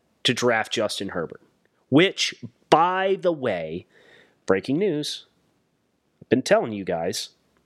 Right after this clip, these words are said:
this comes from Matt Miller, Bleacher Report. His weekly, uh, column just dropped, like, as I'm recording. Dolphins fan, the direct quote,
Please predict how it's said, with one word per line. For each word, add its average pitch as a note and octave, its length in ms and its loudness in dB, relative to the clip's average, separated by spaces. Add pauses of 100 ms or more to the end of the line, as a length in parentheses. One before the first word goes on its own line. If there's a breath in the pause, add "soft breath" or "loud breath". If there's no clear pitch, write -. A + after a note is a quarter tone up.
(100)
this - 120 2
comes D3+ 240 0
from C3 380 -2
Matt A#2+ 240 0
Miller, A2+ 260 -2
Bleacher G#2+ 300 -6
Report. F#2 340 -4 (380)
His G#2 380 -2
weekly, A2 580 -2 (640 soft breath)
uh, - 160 -16
column A#2 340 0
just G2+ 200 -8
dropped, - 480 -6 (280)
like, G#2 220 0
as G#2+ 260 0
I'm G2+ 160 -6
recording. F#2 480 -6 (1080)
Dolphins C#3+ 400 2
fan, B2+ 200 -2
the A#2 120 -4
direct G#2+ 380 0
quote, B2+ 300 -2